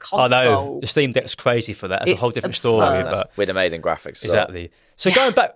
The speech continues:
Speaker 1: so going back in time a bit, I mean, would you guys agree that games were harder back then? Because when I was doing the research for this, um, episode and just trying to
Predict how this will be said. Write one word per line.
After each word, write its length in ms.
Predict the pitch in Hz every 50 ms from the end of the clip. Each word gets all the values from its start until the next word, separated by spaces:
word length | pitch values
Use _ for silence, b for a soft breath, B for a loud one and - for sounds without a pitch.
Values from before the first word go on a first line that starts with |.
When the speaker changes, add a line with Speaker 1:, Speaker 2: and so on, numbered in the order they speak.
| -
Speaker 1:
so 120 | - - 196
going 260 | - 220 208 175 143
back 260 | 127 196 185 - -
in 80 | 202 170
time 340 | - - 175 190 196 185 139
a 60 | 104
bit, 200 | - 98 95 - -
I 40 | 131
mean, 180 | 127 131 131
would 120 | 147 139 123
you 80 | 165
guys 240 | 160 - 160 160 139
agree 300 | 139 - 156 151 156 151
that 180 | 143 147 - -
games 240 | 156 151 143 - -
were 140 | 170 170
harder 300 | 147 110 107 95 92 90
back 180 | 87 - 98 -
then? 140 | - 90 90
Because 320 | 101 - - 117 101 - B B B B B
when 100 | 151 160
I 40 | 165
was 100 | 160 127
doing 140 | - 160 147
the 80 | 139
research 440 | 123 147 147 - - 120 104 101 -
for 80 | - -
this, 240 | 104 104 98 - - _ _ _ _ -
um, 160 | 110 104 101 -
episode 440 | 117 - 107 - 120 107 101 98
and 120 | - 110 101
just 200 | 107 - - _
trying 280 | - - 131 117 113
to 40 | 101